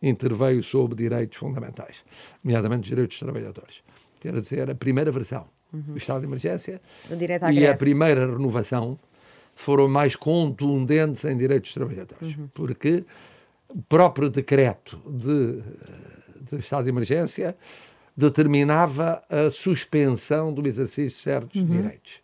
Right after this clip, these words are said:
Speaker 2: Nomeadamente
Speaker 1: Isso
Speaker 2: o direito à
Speaker 1: desapareceu
Speaker 2: greve.
Speaker 1: no, e no
Speaker 2: Desapareceu.
Speaker 1: segundo estado de emergência não existe já. Eh, e não deixa de ser uma curiosidade que, eh, aqueles que, percebe-se bem porquê, com, e com as suas razões,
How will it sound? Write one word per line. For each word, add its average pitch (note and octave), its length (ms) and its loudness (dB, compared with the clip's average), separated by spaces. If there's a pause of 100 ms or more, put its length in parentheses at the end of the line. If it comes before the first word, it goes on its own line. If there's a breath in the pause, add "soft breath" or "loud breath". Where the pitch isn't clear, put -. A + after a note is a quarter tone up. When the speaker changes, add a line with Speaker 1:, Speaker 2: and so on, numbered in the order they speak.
(380 soft breath)
Speaker 2:
Nomeadamente D#3 420 0
Speaker 1:
Isso D#3 120 4
Speaker 2:
o - 20 6
direito C3+ 180 4
à C#3 140 6
Speaker 1:
desapareceu C#3+ 140 6
Speaker 2:
greve. C3 180 -2
Speaker 1:
no, B2+ 880 -6
e E3+ 100 -4
no B2 120 2
Speaker 2:
Desapareceu. A2 180 -4
Speaker 1:
segundo A2+ 160 -2
estado A#2 240 0
de A2+ 60 -4
emergência A#2 520 -2
não B2 220 -2
existe - 320 -6
já. B2+ 220 -6 (960 soft breath)
Eh, C#3 500 4 (120)
e C3+ 60 4
não C3+ 160 0
deixa C#3 280 0
de B2 80 -4
ser C#3 220 0
uma B2+ 180 -4
curiosidade B2+ 760 -4 (160)
que, D3 340 -2 (760 soft breath)
eh, C#3 360 0
aqueles C#3 500 0
que, C3+ 320 -6 (640)
percebe-se - 480 -4
bem B2+ 120 -6
porquê, C#3+ 440 -4
com, B2 420 -6
e B2 120 -8
com A2+ 380 -8
as A2+ 140 -8
suas A#2+ 300 -4
razões, C3 460 -6